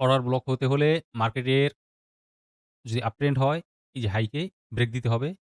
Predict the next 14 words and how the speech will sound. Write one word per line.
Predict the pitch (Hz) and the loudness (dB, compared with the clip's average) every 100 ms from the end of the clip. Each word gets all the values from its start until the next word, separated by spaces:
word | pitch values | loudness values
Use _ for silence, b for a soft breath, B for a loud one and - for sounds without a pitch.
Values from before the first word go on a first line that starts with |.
| _ | _
ডাউনট্রেন্ড | 104 107 117 120 | -4 -2 0 -2
হলে | 160 | -2
এই | 120 104 | 0 0
লোকে, | 101 156 - | -2 -6 -2
প্রিভিয়াস | 110 110 107 | -2 -2 -4
লোকে | 104 196 - _ _ _ - | -6 -8 -10 _ _ _ -8
মার্কেট | 101 - 202 _ - | -8 -6 -10 _ -4
ব্রেক | 127 127 | 0 0
দিতে | 107 98 | -2 -4
হবে। | 98 196 - _ _ _ _ _ _ - | -4 -4 -10 _ _ _ _ _ _ -6
আমাদের | 131 190 - | -4 -4 -4
ফার্স্ট | 139 - _ 123 | -6 -6 _ -2
রুলস | 165 185 - | -2 -2 -8
হচ্ছে | 120 - | -8 -4